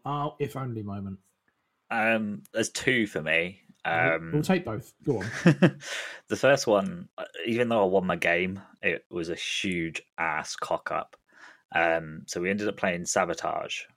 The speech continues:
Speaker 2: uh, with advanced positions. And I was like, "Yeah, I'm blue player. Yeah." So I put down my Vaps real massively defensively on the furthest part of the board, deployed my whole army on the back edge of the board. Um,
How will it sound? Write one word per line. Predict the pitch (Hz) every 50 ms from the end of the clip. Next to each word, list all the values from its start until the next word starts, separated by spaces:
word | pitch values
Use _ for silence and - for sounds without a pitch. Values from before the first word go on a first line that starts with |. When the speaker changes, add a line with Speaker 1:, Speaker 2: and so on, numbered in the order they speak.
| _ _ -
Speaker 2:
uh, | 82 80 78 76
with | 78 80
advanced | 80 - - 87 82 82 80 -
positions. | - 85 92 90 - - 104 104 104 110 - - _ _ _ _ _ - - - - _ _
And | - 82
I | 82
was | 80 -
like, | 85 80 80 - - - _ _ -
"Yeah, | 147 165 151
I'm | 131 113
blue | 98 117 143 143
player. | - - 87 82 - - - -
Yeah." | - 113 139 139 139 131 113 98 90
So | - - 92
I | 85
put | - - 117 - -
down | 139 117 104
my | 107 98
Vaps | 104 98 101 - - - - -
real | 98 92 92 90 92
massively | 98 95 92 - - 95 85 95 95
defensively | 95 - - 92 95 95 - 95 - 95
on | 85 101
the | - - _ _ -
furthest | 113 101 101 95 104 101 - -
part | - 104 95 67
of | 95
the | -
board, | - 104 98 92 92 92 90 - - - - - - - - - _ _ _ -
deployed | - - - 95 95 95 - -
my | 87 80 - -
whole | - - - - 123 117 117 123 117 113
army | 110 117 117 98 85 82 80 80 - -
on | - 90 87 82
the | - - -
back | - 98 95 - -
edge | 98 92 - -
of | 95
the | 92
board. | - - 98 92 87 78 76 80 - - _ _ _ - - - - _ _ _ -
Um, | - 82 - 78 - 78 78 78 156 175 -